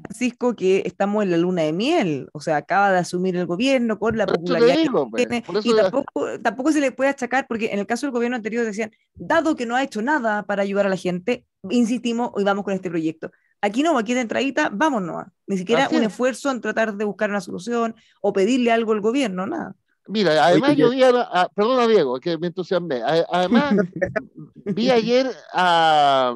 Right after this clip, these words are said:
Speaker 2: Elizalde, presidente del Partido Socialista en Tolerancia Cero. Y le hicieron la pregunta con el quinto retiro.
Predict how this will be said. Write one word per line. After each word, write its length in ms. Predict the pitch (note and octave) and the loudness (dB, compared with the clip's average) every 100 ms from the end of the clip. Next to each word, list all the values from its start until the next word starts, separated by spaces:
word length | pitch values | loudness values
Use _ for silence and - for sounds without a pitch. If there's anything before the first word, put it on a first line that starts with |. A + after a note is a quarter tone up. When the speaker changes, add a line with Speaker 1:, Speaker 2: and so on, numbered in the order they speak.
| - | -4
Speaker 2:
Elizalde, 720 | E3 D#3+ D#3 B3+ B3 F3 D#3 | -4 -4 0 4 4 4 -2
presidente 540 | D3+ D3 F#3+ A#3 A3 | -2 -4 0 0 2
del 100 | A#3 | 0
Partido 380 | F3+ E3+ G3+ A#3 | 0 -4 -2 -4
Socialista 580 | F#3+ F3 F3 G3+ B3 - | -4 -4 -6 -6 -6 -4
en 60 | G3+ | -4
Tolerancia 580 | G3 F3+ F#3+ A3+ G3+ F#3+ | -2 -2 0 0 -2 -6
Cero. 340 | - F#2+ - _ _ _ _ _ _ _ _ | -6 -6 -8 _ _ _ _ _ _ _ _
Y 140 | A3 A#3+ | 0 2
le 100 | A#3 | 2
hicieron 480 | - D4+ F#4 E4+ | 0 0 4 4
la 100 | D4+ | 4
pregunta 500 | B3+ B3 C4+ A#3+ A#3 | 2 0 -2 -4 -2
con 160 | G3 F#3+ | -2 -2
el 140 | F3 | -4
quinto 340 | - E3 D3 C3 | -4 -8 -6 -8
retiro. 440 | A2+ E2 D#2 - | -8 -10 -14 -18